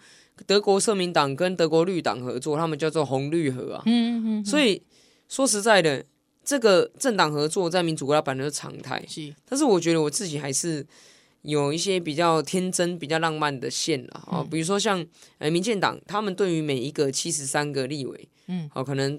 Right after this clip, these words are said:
Speaker 1: 多少都有一些文宣上面的澳元，
Speaker 2: 嗯，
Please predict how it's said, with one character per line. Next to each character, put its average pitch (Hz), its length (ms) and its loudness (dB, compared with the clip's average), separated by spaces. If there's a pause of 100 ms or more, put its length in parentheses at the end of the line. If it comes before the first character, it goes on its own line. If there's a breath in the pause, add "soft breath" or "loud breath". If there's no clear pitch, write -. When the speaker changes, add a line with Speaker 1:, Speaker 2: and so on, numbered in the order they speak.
Speaker 1:
多 180 200 2
少 143 240 0
都 170 160 -2
有 135 180 -2
一 131 40 -4
些 151 340 0
文 143 280 -2
宣 156 280 -2
上 151 180 -2
面 143 220 -4
的 127 420 -6 (120)
澳 156 260 2
元， - 160 -8 (200)
Speaker 2:
嗯， 190 180 -2